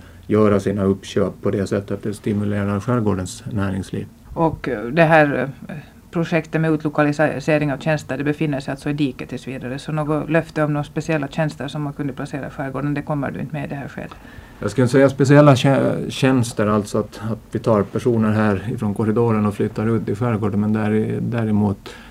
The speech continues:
Speaker 1: speciella arbetsuppgifter. Det, det har diskuterats om, om, eh,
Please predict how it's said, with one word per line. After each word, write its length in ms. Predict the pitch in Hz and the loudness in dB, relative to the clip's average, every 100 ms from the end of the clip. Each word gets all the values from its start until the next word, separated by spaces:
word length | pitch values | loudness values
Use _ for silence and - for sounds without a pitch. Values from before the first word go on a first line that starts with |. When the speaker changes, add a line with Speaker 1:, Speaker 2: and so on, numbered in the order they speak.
| - | -8
Speaker 1:
speciella 540 | - 104 107 107 104 | 2 4 6 6 6
arbetsuppgifter. 880 | 117 120 107 95 90 95 87 - 95 | 4 4 2 0 -2 -2 -2 -4 -4
Det, 300 | 98 101 95 | 0 0 0
det 160 | 98 98 | 2 2
har 140 | 104 | 2
diskuterats 800 | 101 98 - 104 104 101 98 - | 0 -2 -2 0 2 2 0 0
om, 200 | 101 98 - - - - | 2 2 -2 -18 -20 -6
om, 500 | - 101 98 95 95 | 2 4 6 4 2
eh, 440 | 98 101 107 98 | 2 0 -2 -2